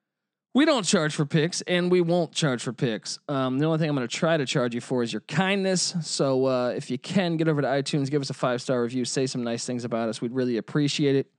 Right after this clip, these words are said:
Oftentimes, sponsors have told us that's been a big deal for them when deciding who to invest in. They wanna see people engaged talking about the product that they're about to invest in.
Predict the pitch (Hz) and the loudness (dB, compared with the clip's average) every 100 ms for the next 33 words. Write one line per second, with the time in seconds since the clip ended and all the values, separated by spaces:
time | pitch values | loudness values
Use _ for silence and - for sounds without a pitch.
0 | _ 151 151 - 147 127 135 120 - 135 | _ 0 0 0 -2 0 -4 -4 -4 -2
1 | 127 127 113 - 120 113 127 117 - _ | -2 -4 -4 -2 0 0 -4 -6 -12 _
2 | _ _ _ - 131 117 143 127 131 127 | _ _ _ -2 -2 0 -2 0 0 0
3 | - 120 120 117 113 _ _ _ _ _ | 0 -2 0 -2 -6 _ _ _ _ _
4 | _ - - - 123 117 113 127 117 110 | _ -20 -20 -6 -4 -2 -2 -2 -2 -2
5 | 127 117 101 120 117 - 110 107 110 - | -4 -4 -4 -4 -4 -4 -4 -4 -4 -6
6 | 110 127 120 110 101 110 113 107 - 110 | -4 -4 -4 -6 -6 -6 -4 -4 -4 -4
7 | 107 113 104 104 - - 107 104 - 107 | -4 -4 -4 -6 -6 -4 -2 -4 -6 -6
8 | 113 107 101 107 - 107 110 113 104 117 | -4 -2 -2 -4 -4 -6 -4 -6 -4 -6
9 | 104 | -6